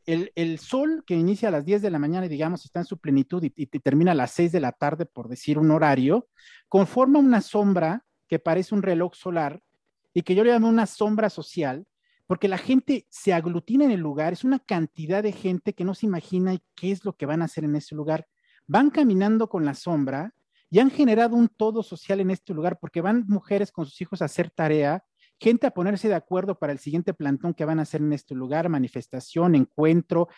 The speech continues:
a hacer encuestas, a comer, a dormir. Es sumamente interesante este escenario, digamos, que es efímero, que dura unas horas y que se acaba.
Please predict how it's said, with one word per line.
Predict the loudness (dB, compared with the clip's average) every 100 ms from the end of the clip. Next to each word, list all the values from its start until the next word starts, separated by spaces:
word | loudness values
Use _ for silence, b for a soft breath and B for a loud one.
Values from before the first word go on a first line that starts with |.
| B
a | -4
hacer | -2 0 0
encuestas, | 0 -2 -2 -2 -2 -4 -4 -4
a | -10 -10
comer, | -6 -2 0 0 -2 _
a | -4 -4
dormir. | -4 -4 0 2 2 0 -6 _ _ _ _ _ -4
Es | -4
sumamente | 0 0 2 2 0
interesante | -2 0 -2 -2 -4 -2 -4 -4
este | -6 -6
escenario, | -6 -4 -2 -2 -4
digamos, | -4 -2 -2 -4 -6 b b _
que | 2 2
es | 2
efímero, | -2 0 0 0 -2
que | -2
dura | -2 -2
unas | 0 0 -2 -6
horas | -6 -6 -8
y | -8
que | -6
se | -4 -6
acaba. | -6 -4 -4 -8